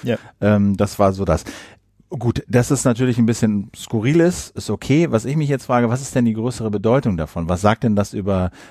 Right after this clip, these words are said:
Speaker 2: was hat denn das für Folgen auf Kunst, Meinungs-, Redefreiheit in Deutschland?
Speaker 1: Ja, ich mein,
Speaker 2: Pressefreiheit.
Speaker 1: ich, ich finde ehrlich gesagt, dass, ähm,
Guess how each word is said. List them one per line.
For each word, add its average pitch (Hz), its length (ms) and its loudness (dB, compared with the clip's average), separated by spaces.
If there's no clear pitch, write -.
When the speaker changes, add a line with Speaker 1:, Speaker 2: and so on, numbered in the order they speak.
Speaker 2:
was 101 140 -2
hat 117 100 2
denn 104 120 2
das 101 100 2
für 101 120 -6
Folgen 107 640 2
auf 95 400 -8
Kunst, 117 320 0
Meinungs-, - 840 -2
Redefreiheit 90 600 2
in 82 80 -6
Deutschland? - 440 -8
Speaker 1:
Ja, 123 400 4
ich 110 120 -2
mein, 139 120 2
Speaker 2:
Pressefreiheit. 82 260 0
Speaker 1:
ich, - 140 -8
ich - 140 -8
finde 185 260 4
ehrlich 143 260 -2
gesagt, 135 360 -2
dass, - 340 -8
ähm, 123 560 0